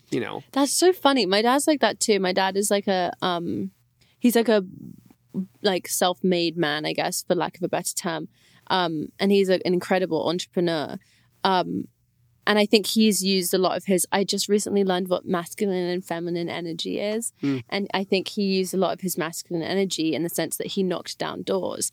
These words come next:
Speaker 1: Yeah.
Speaker 2: and that got him far. And sometimes I think art has to come from, like, not chasing, attracting.
Speaker 1: Totally.
Speaker 2: I'm not this, like, starry girl, but I will say, like, I do think now that I've, like,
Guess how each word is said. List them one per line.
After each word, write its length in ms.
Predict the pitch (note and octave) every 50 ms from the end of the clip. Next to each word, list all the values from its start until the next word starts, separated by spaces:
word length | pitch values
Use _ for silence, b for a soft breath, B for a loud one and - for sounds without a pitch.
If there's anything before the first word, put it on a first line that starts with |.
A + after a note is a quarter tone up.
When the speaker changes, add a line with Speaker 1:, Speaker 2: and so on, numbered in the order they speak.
| _ -
Speaker 1:
Yeah. 80 | - -
Speaker 2:
and 140 | F#3 F#3 F#3
that 160 | E3+ E3 F3+
got 200 | - E3+ - F3+
him 120 | F3+ F3
far. 440 | F3 - - F3+ F3 E3+ - - F#3+ B B B B B B -
And 280 | G3+ F#3+ F#3 F#3 F3+
sometimes 680 | - - A3 G#3 A3 A3+ - - G#3 F#3+ F#3 F#3 F3+ F3
I 80 | F3 F3+
think 340 | - - F#3+ F#3 F#3 - - _ _ _ _ _ _ _ _ -
art 580 | A#3 A#3+ G3+ F3 E3+ F3+ - - - - - - _ _ _ _ _ -
has 240 | - G#3 G3+ G3+ -
to 100 | - G#3+
come 340 | - - - G#3 F#3+ F#3 F#3
from, 180 | - - F3+ F#3
like, 180 | E3+ D#3+ - -
not 180 | F3 E3 - -
chasing, 520 | - - E3+ E3+ - - D3+ C#3 A#2+ - -
attracting. 840 | - - - - - - - _ - - F#3+ G3+ A3 A#3+ C4 C#4 - _ - - -
Speaker 1:
Totally. 300 | - F3+ F#3+ D#3+ C3 - -
Speaker 2:
I'm 240 | F#3+ G3 G3 G3+
not 240 | G3+ G3 F#3 - -
this, 200 | - F#3+ - - -
like, 220 | E3 E3 - _ _ _ _ _ _ _ _ _ _ _ _ -
starry 720 | - - - - - - F#3 F3 F3 E3+ F3 E3+ E3+ E3
girl, 460 | D3+ - D#3 - - D3 F3+ A3 C4 b b b b b b _
but 100 | - G#3
I 180 | F3 D#3 F#3+ F#3+
will 200 | F#3 F3+ F3+ F#3+
say, 240 | - - F#3 F3 F3
like, 180 | D#3+ D#3+ -
I 120 | F3 E3 E3+ D#3+ - _ _ _ _ _
do 180 | - G3+ G3 G3
think 280 | - - F3+ D#3+ - -
now 180 | F3+ E3 D#3+ D#3+
that 140 | F3 D#3+
I've, 160 | D#3 D#3 - E3
like, 160 | D#3 -